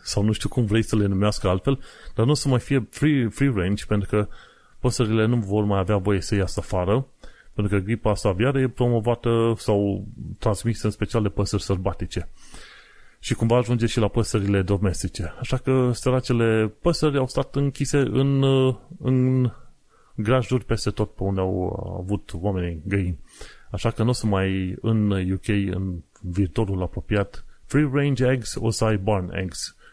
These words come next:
Sincer, nu mă interesează, atâta timp cât am ouă,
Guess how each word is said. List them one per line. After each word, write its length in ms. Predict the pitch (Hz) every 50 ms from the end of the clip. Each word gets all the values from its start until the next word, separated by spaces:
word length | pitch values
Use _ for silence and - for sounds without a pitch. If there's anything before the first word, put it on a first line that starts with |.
| _
Sincer, 380 | - - 127 123 - - 120 107
nu 80 | 101 113
mă 120 | 107 104
interesează, 580 | 98 92 - 101 92 87 - 135 123 107 110 104
atâta 300 | 101 - - - 110 101
timp 160 | - 104 95
cât 200 | - 90 - -
am 260 | 87 87 87 85 87
ouă, 420 | - - 135 143 131 123 120 113